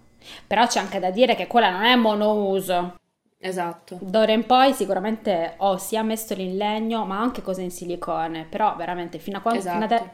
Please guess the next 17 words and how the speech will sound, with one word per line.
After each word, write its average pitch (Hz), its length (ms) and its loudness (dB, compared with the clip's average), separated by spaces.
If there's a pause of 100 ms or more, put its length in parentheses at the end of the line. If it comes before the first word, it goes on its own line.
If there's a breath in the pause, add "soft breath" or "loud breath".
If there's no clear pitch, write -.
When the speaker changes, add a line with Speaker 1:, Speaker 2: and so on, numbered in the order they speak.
Speaker 1:
cioè, - 280 -6
io 208 180 -2
sono 180 240 -8
cinque 196 360 -6
anni 208 160 -2
in 208 60 -6
questa 185 280 -8
casa, 202 220 -2
le 165 120 -6
cose 175 240 -8
che 175 80 -8
ho - 20 -6
in 180 80 -6
silicone 190 400 -8
sono 165 160 -10
ancora 170 240 -10
intatte. - 720 -12